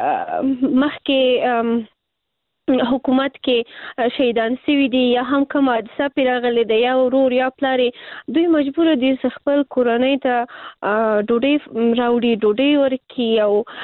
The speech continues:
مسؤلیت لري دوی د خپل د کورنۍ.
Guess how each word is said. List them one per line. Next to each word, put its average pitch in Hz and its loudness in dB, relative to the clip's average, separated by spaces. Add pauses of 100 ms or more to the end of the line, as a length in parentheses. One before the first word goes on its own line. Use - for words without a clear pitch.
(1300)
مسؤلیت 359 -2
لري 233 -2 (120)
دوی 233 0
د - 4 (300)
خپل 233 -2
د 226 -4
کورنۍ. 220 0